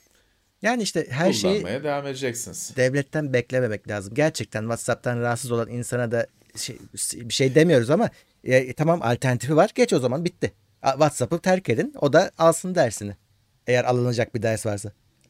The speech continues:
Speaker 2: Evet, sizin tabii tüketici olarak yapacağınız şey tüketmemek.
Speaker 1: Hı hı.
Speaker 2: Vereceğiniz mesaj bu.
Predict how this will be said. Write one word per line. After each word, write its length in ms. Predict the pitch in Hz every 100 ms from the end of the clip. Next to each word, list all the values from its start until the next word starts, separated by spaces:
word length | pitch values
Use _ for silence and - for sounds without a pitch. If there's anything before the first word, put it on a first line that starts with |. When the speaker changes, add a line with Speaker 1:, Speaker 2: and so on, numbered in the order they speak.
| _ _ _ _
Speaker 2:
Evet, 300 | 175 285 294
sizin 360 | - 196 196 190
tabii 240 | 185 170
tüketici 580 | 180 170 170 170 180 208
olarak 360 | 147 120 120 127
yapacağınız 600 | 117 127 123 120 117 107
şey 240 | 233 302
tüketmemek. 840 | 254 240 226 214 110 85 - - _ _ -
Speaker 1:
Hı 60 |
hı. 300 | 113 113 165 -
Speaker 2:
Vereceğiniz 840 | 123 131 131 117 117 113 117 107
mesaj 580 | 110 120 120 120 190 139
bu. 240 | 139 -